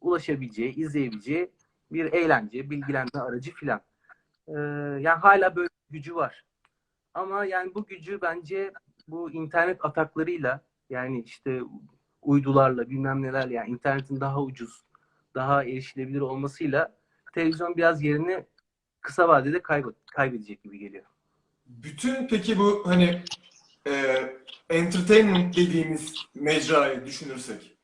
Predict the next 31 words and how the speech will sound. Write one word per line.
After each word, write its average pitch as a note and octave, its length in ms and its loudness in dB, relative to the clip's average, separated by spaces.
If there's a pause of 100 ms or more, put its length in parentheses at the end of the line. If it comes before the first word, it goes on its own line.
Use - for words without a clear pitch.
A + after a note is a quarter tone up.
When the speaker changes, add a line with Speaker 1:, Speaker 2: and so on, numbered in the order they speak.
(380)
Speaker 2:
Yani D3+ 280 2
çünkü G#3 500 -4
şöyle A3 320 2
bir A3+ 40 -4
şey C4 180 -6
var. B3+ 240 2
Artık D#3+ 320 -2
hakikaten, A3+ 420 -6 (600)
e, C#3+ 100 -10
evlerimizdeyiz G3+ 960 -4
ve A3 160 -2 (100)
bu G#3+ 300 -2 (140)
yeni G#3 280 0
düzen B3 340 0
kimsenin C4 420 0
yadsımadığı G#3 540 0
bir B2 100 -4
şey. - 220 -8 (960)
Yani D3+ 320 -2
yeni B3 160 0
normallerimiz A#3 720 2 (160)
çıkacak D3 400 -8
ortaya. G#2+ 360 -8 (500)
Speaker 1:
Bir D3 80 -10
sete D3+ 320 -4
girdiğimde E3+ 500 -4
nasıl F3 460 -2
çalışacağımı D#3 680 -2
falan D#3+ 340 0
düşünmekten D3+ 600 -2
ziyade, F3 480 -2